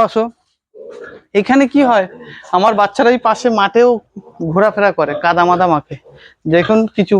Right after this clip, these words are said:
ভূত, ভূত হয়ে চলে এসছে, ঠিক আছে? ভূত হয়ে চলে এসছে, কিছু বাইরে খেলছে, কিছু ভূত হয়ে চলে এসছে, কেমন একটা হয়ে আছে। কিন্তু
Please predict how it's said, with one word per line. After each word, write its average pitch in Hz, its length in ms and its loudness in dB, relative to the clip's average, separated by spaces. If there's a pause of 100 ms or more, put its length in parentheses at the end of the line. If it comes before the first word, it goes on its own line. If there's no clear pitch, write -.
(120)
ভূত, 180 200 0 (200)
ভূত 226 240 4
হয়ে 226 140 4 (100)
চলে 170 220 2
এসছে, - 220 -18 (360)
ঠিক 233 300 -6
আছে? - 160 -8 (800)
ভূত 214 220 4
হয়ে 220 200 4
চলে 170 140 0
এসছে, 160 220 -6
কিছু 214 180 -4 (100)
বাইরে 202 200 2 (100)
খেলছে, 214 300 0 (140)
কিছু 202 240 -8
ভূত 185 220 -2
হয়ে 202 180 2
চলে 190 160 0
এসছে, 196 220 -6
কেমন 180 200 0 (100)
একটা 175 240 -6 (160)
হয়ে 170 260 2
আছে। 160 180 -6 (520)
কিন্তু 226 220 4